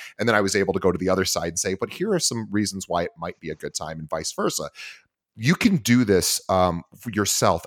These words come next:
every single day. You could say, you know,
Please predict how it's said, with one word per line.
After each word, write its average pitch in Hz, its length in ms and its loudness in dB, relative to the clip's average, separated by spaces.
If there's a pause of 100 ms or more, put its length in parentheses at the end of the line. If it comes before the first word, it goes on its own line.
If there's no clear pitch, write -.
every 123 600 -2
single 107 400 0
day. 92 260 2
You 87 140 -2
could - 180 -8
say, 90 280 2 (280)
you 107 100 -2
know, 92 220 4